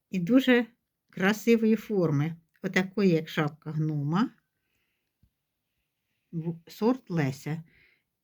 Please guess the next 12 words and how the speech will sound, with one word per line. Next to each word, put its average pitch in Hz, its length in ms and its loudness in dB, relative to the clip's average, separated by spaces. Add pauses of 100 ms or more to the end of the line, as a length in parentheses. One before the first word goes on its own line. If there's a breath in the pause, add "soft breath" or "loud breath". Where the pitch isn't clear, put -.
Є 165 380 2 (600)
і 220 200 6
жовтий, 269 680 -2 (1500)
і 240 160 4
оранжевий, 254 920 0 (760)
і 285 120 4
жовтий. - 640 -2 (3250)
В - 60 -20
цьому 196 320 6
році 277 460 0 (260)
на 175 240 0
базарі 202 640 2